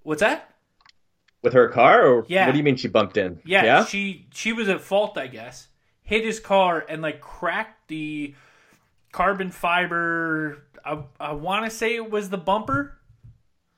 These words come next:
Speaker 2: Mm-hmm.
Speaker 1: Anyways, all I can think of is this poor woman who is driving, like, you know, I wouldn't say a peasant vehicle, but definitely, like, non-luxury
Speaker 2: Any
Speaker 1: brand.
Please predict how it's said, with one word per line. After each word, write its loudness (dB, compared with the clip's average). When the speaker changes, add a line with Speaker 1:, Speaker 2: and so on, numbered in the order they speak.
Speaker 2:
Mm-hmm. 0
Speaker 1:
Anyways, -6
all 2
I 4
can -10
think -8
of -6
is -12
this -10
poor 0
woman -6
who -6
is -6
driving, -2
like, -8
you -12
know, -14
I -8
wouldn't -8
say -6
a -8
peasant -4
vehicle, -14
but -18
definitely, -6
like, -12
non-luxury -4
Speaker 2:
Any 4
Speaker 1:
brand. -6